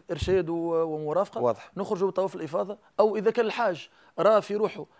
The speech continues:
Speaker 1: أنه ينجم يخرج.
Speaker 2: نعم.
Speaker 1: هذا بالتنسيق لازم يكون، ولكن
Speaker 2: نعم.
Speaker 1: الأولى يخرج معنا بعد طواف الإفاضة
Speaker 2: واضح.
Speaker 1: فقها يعت-، يعتبر قد تحلل
Speaker 2: تحلل.
Speaker 1: التحلل الأكبر.
Speaker 2: نعم.
Speaker 1: وطواف الإفاضة هو رابع أركان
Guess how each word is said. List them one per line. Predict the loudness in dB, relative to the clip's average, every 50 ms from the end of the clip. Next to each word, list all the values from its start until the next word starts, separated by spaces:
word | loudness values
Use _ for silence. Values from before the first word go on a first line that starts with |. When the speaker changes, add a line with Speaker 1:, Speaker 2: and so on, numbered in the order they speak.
| _ -4
Speaker 1:
أنه | -4 -2
ينجم | -2 -2 -2 -2 -2 -4 -4
يخرج. | -4 -4 -4 -6 -10 -12 -14 -20 _ _ _ _ _ _ _ -6
Speaker 2:
نعم. | -4 -4 0 2
Speaker 1:
هذا | 2 4 4 4 2 2 2
بالتنسيق | 0 -2 -2 0 0 0 0 0 -2 -4 -4 -4 -4 -4
لازم | -4 -6 -6 -6 -10
يكون، | -10 -10 -12 -12 -12 -6 -4
ولكن | -2 -2 -2 -2 -4 -4
Speaker 2:
نعم. | -4
Speaker 1:
الأولى | -2 0 0 0 0 0
يخرج | -2 -4 -4 -6 -6
معنا | -6 -6 -6 -6 -6 -8 -12 _ _ _ _ _
بعد | 0 2 2 2 0
طواف | -2 -2 -2 -2 -4
الإفاضة | -6 -4 -2 0 0 0 -2 -6
Speaker 2:
واضح. | -10 -12 _ _ _
Speaker 1:
فقها | -10 -10 -10 -8 -8 -10 -10 -10 -14 _ _ _ _ _ _ -2
يعت-، | 0 0 0 -2 -4
يعتبر | -4 -4 -2 0 0 0 2 2 0 0 -2 -6 -6 -6
قد | -8 -6
تحلل | -6 -8 -4 -2 -2 -2 -2 -4 -6 -8 -10 -14 _ _ _ _
Speaker 2:
تحلل. | -8 -4 -4 -4
Speaker 1:
التحلل | -2 -2 -4 -2 -2 -2 -2 -2 -6 -8 -4 -4
الأكبر. | -2 -2 -2 -4 -8 -6 -6 -6 -6
Speaker 2:
نعم. | -4 -6 -6 -6 -8 -6 -4
Speaker 1:
وطواف | -4 0 2 2 2 2 -2 -6
الإفاضة | -10 -8 -4 -2 -2 -2 -2 -6 -8 -10 _ _ _ _ 0
هو | 2 4 4
رابع | 6 6 6 4 4 2 0 -2 -2 -2 -4 -4
أركان | -6 -6 -6 -6 -6 -6 -6 -10 -10